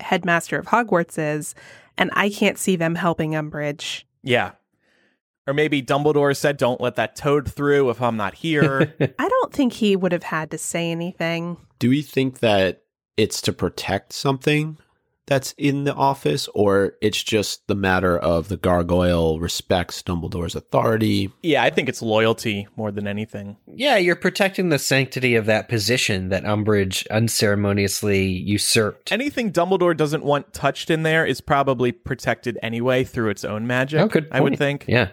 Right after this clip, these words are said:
Speaker 2: There's multiple layers of security at play, probably.
Speaker 4: Yeah.
Speaker 3: So his office is secure, but the rest of the school
Speaker 2: Yeah.
Speaker 3: is not. <laughs>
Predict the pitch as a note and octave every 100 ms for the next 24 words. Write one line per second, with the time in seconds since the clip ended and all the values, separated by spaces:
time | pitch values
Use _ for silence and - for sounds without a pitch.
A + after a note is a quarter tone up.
0 | - D#3+ - F#3+ G3 D3+ C3+ B2 A#2 G#2+
1 | G2+ - - G2+ F#2+ F#2+ - - - -
2 | - - - - - E2+ F2+ - A2+ A#2+
3 | A2 G#2 A2+ - F#2 D#2 - - G#2 G#2
4 | - E2+ - F2+ C#2 - _ _ _ _
5 | _ - G2+ G2+ G2+ G#2 - G2+ D#2+ -
6 | F#2 E2 D2 D#3 C#3+ - - D#2 F2+ D#2+
7 | - -